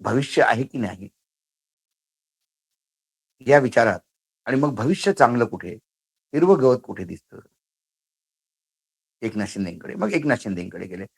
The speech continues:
आणि तिथे पण फायदा झाला. आता शिवसेनेत असताना त्यांना शिवसेनेनी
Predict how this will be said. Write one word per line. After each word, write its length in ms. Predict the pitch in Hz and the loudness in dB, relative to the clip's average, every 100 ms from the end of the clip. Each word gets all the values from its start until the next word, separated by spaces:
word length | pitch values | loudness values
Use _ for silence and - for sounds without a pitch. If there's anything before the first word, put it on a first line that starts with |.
| _ - | _ 2
आणि 180 | 214 | 4
तिथे 160 | 226 220 | 4 2
पण 120 | 220 | 2
फायदा 280 | 196 202 90 | 0 -2 -4
झाला. 240 | - - - _ _ _ _ _ _ _ _ _ _ _ _ _ - | -8 -14 -20 _ _ _ _ _ _ _ _ _ _ _ _ _ 0
आता 120 | 117 135 | 4 4
शिवसेनेत 440 | 123 110 143 143 | 2 2 2 4
असताना 420 | 139 - 135 107 92 - _ _ _ _ _ _ _ _ _ _ _ _ _ _ _ _ | 4 4 4 4 2 -10 _ _ _ _ _ _ _ _ _ _ _ _ _ _ _ _
त्यांना 160 | 110 123 | 2 2
शिवसेनेनी 600 | - 120 113 120 120 123 | 2 0 4 4 4 2